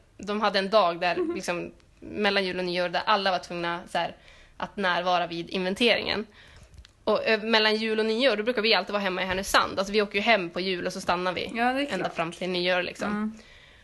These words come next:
Speaker 1: Men då blev det att han inte kunde göra det för att han var tvungen att åka tillbaka till Linköping för att inventera en dag, liksom.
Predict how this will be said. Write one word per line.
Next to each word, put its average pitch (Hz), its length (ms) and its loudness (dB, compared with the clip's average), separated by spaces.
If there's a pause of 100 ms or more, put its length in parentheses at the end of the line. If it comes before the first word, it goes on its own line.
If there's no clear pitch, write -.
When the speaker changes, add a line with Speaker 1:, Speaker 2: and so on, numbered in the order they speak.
(240)
Speaker 1:
Men 214 140 0
då 226 80 2
blev 254 200 6
det 196 60 2
att 190 220 -6 (100)
han 226 440 0 (100)
inte 185 240 -6
kunde 196 200 -2
göra 208 320 4
det 185 240 0 (300)
för - 160 0
att 180 120 0
han 190 380 -2 (120)
var 104 260 -2
tvungen 175 320 -4
att 175 120 -2
åka 175 100 -10
tillbaka 226 380 2
till 185 140 -8
Linköping 185 440 0
för 180 120 -8
att 180 60 -2
inventera 185 640 0 (100)
en 180 180 -2
dag, - 200 0
liksom. - 280 -6